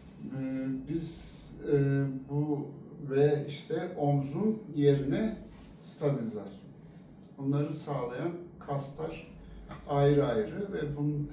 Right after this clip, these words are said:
her ayrı kasa ayrı bir sinir transferi yapıyoruz. Ee, omzu sabitleyici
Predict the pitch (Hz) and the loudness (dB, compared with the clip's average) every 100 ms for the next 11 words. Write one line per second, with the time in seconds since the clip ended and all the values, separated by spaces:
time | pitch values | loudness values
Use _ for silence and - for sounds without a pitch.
0 | - 175 190 - 143 123 117 117 - 160 | -4 0 0 -2 -4 -2 -2 -6 -4 -4
1 | 143 160 196 - - - - - - 151 | -4 -6 -8 -10 -16 -18 -16 -16 -12 -6
2 | 156 156 147 151 - - 170 165 147 - | -4 -2 -2 -2 -6 -10 -4 -2 -2 -4
3 | 120 113 - 110 - - - - - - | -8 -8 -12 -12 -12 -12 -14 -14 -16 -18
4 | - - - - - - - - - 123 | -20 -18 -18 -18 -18 -18 -18 -18 -12 -4
5 | 120 123 117 - - - - - 139 143 | 0 0 -2 -4 -10 -14 -8 2 4 6
6 | 139 170 165 147 - 143 139 143 143 143 | 4 0 -2 -4 0 2 4 2 -2 2
7 | 139 139 - 139 147 | 4 2 -2 -2 -2